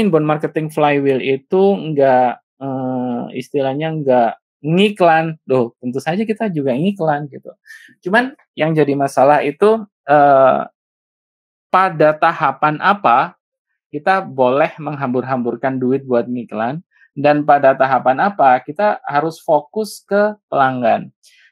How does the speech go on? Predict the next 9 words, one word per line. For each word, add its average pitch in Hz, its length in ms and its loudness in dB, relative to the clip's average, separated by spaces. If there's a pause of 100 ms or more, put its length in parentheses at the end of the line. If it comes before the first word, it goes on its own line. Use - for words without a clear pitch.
Jadi 202 240 0
kalau 202 320 0
kemarin, 175 680 -2
eh, 135 180 -4
teman-teman 151 480 -6
ikut 160 160 -6
sesi 151 320 -8
kita 147 160 -4
yang 135 140 -2